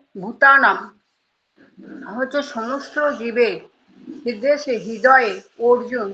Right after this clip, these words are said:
হে অর্জুন তিষ্ঠতি অবস্থান করেছেন। ঈশ্বর সর্বভূতানাং হৃদেশ অর্জুন তিষ্ঠতি, পরমেশ্বর ভগবান সর্ব, সমস্ত জীবের হৃদয়ে, ও, অধিষ্ঠান করছেন।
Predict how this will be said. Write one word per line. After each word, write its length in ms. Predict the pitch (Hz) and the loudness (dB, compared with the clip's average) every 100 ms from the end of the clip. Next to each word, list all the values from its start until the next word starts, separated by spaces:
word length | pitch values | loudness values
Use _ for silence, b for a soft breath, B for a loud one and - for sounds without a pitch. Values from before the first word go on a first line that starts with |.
| 185 | -4
হে 140 | 285 302 | 0 2
অর্জুন 640 | 254 220 214 226 233 180 - _ - | 2 2 -2 -6 -6 -8 -12 _ -10
তিষ্ঠতি 600 | 254 - 269 262 226 196 | -10 -4 -2 -2 -4 -8
অবস্থান 600 | 185 208 247 - 285 269 | -8 -6 -6 -6 -6 -6
করেছেন। 560 | 233 190 185 190 185 196 _ - - _ _ b b b b b | -6 -6 -8 -10 -12 -16 _ -20 -20 _ _ b b b b b
ঈশ্বর 540 | 220 233 - 285 302 320 | -12 -10 0 4 6 4
সর্বভূতানাং 1160 | 285 285 269 285 247 233 226 233 226 226 233 247 | 2 0 2 0 -2 -6 -2 2 4 4 2 -2
হৃদেশ 420 | 220 190 220 220 | -8 -6 -8 -4
অর্জুন 600 | 262 247 180 185 196 214 | -2 -2 -4 -8 -8 -8
তিষ্ঠতি, 720 | 214 175 - - 180 196 214 294 _ _ b b b b | -10 -12 -12 -18 -18 -16 -16 -18 _ _ b b b b
পরমেশ্বর 500 | 214 220 285 269 294 | 0 2 0 0 0
ভগবান 460 | 254 240 240 240 277 | 0 0 0 0 -2
সর্ব, 600 | - 233 226 233 262 262 | -2 0 2 0 -4 -4
সমস্ত 560 | - 233 247 294 - | -14 -10 -8 -8 -8
জীবের 480 | 302 214 220 233 262 - - | -10 -8 -4 0 0 -2 -12
হৃদয়ে, 540 | 226 220 226 226 285 - b b b b | -10 0 2 4 0 -2 b b b b
ও, 460 | - 220 220 214 208 - _ _ _ - | -6 -4 -2 -4 -8 -12 _ _ _ -8
অধিষ্ঠান 600 | 208 254 277 - 262 254 | -6 -6 -8 0 0 0
করছেন। 460 | 202 180 226 277 | -6 -8 -8 -8